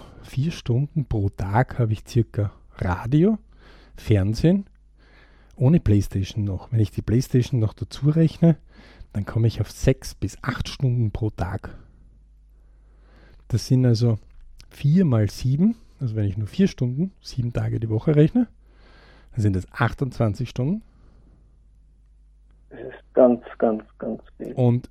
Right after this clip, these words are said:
Speaker 1: wenn ich,
Speaker 2: Das ist mehr.
Speaker 1: ähm, das Doppelte rechne, acht Stunden, was die Leute manchmal schaffen, weil Samstag, Sonntag schaffen sie manchmal durchzuschauen
Speaker 2: Mhm.
Speaker 1: oder durchzuzocken, ähm,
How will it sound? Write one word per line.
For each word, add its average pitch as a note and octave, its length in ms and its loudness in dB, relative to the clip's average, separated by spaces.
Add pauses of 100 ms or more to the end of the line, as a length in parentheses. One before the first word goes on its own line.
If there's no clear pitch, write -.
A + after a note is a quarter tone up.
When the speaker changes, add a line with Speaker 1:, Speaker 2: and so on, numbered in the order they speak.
Speaker 1:
wenn B2 260 4
ich, A#2 280 0
Speaker 2:
Das A2 100 -6
ist - 80 -10
mehr. A#2 320 8
Speaker 1:
ähm, A2+ 140 2 (320)
das A#2 200 0
Doppelte D#3+ 460 4
rechne, G#2+ 400 2
acht - 180 2
Stunden, A2+ 400 -4 (220)
was A#2+ 180 -4
die - 80 -4
Leute A2 300 2
manchmal G#2+ 340 -2
schaffen, C#3 460 0 (500)
weil A2 300 2
Samstag, G2+ 480 -4
Sonntag C3+ 580 -4
schaffen B2 340 -4
sie C#3 120 4
manchmal A2 320 -2
durchzuschauen B2 640 -2 (920)
Speaker 2:
Mhm. C#3 200 4
Speaker 1:
oder A2 200 4
durchzuzocken, C#3 760 -2 (1400)
ähm, A2+ 420 6